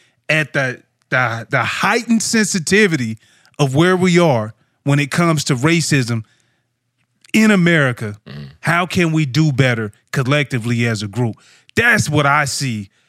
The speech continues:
Speaker 1: as a true solution for it.
Speaker 2: Yeah, I'm with you. So let me ask you this. When it comes to situations like that, like, who polices the locker room? Is it the coaches or, like,
Speaker 1: What do you, it ain't, it ain't no coaches.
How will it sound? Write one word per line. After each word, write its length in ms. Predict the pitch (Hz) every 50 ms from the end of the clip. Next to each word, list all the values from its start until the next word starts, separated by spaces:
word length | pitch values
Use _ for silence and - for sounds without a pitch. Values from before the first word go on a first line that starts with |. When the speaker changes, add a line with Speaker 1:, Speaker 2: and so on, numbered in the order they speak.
| _ _ -
Speaker 1:
as 180 | - 143 143 123
a 80 | 123 -
true 260 | - - 175 170 139
solution 520 | - - 127 117 135 135 127 - - 104
for 320 | 92 - 110 95 90 78 -
it. 60 | _ _ _ _ _ - 71
Speaker 2:
Yeah, 220 | 71 - 120 120 - _ _ _ -
I'm 140 | - 71 69
with 260 | 69 65 - - -
you. 60 | - - _ _ _ _ -
So 200 | - - - 131
let 100 | 156 185
me 100 | 190 185
ask 240 | 180 180 170 143 120
you 80 | 143 156
this. 360 | 180 180 139 107 98 - - - _ _ _ _ -
When 160 | - 110 117
it 100 | 123 110
comes 260 | - - 170 175 -
to 80 | - 127
situations 600 | - 147 131 - 131 127 123 117 110 110 104 98
like 240 | 107 104 104 98 95
that, 200 | 110 107 104 95
like, 260 | 95 92 87 85 - _ _ _ _ _ - - - - -
who 260 | 135 160 175 180 180
polices 540 | 147 143 - - 143 143 143 131 117 120 117
the 80 | 113 107
locker 340 | 107 113 113 104 98 - 85
room? 200 | 80 78 73 71
Is 120 | 67 64
it 80 | 123 -
the 80 | -
coaches 840 | - - - 135 135 123 - 135 131 127 127 127 123 123 117 104 95
or, 280 | 87 87 87 85 80 78 - - - - - - _ -
like, 280 | 64 71 71 - _ _ _ _ _ _ _ -
Speaker 1:
What 160 | 196 208 175
do 120 | 180 202
you, 720 | 196 196 196 185 185 180 175 170 165 160 160 147 151 165 170
it 60 | 170
ain't, 280 | 180 190 190 180 165 160
it 100 | 165 180
ain't 140 | 196 202 196
no 120 | 185 156
coaches. 600 | 135 - 139 123 113 98 - - 80 - - -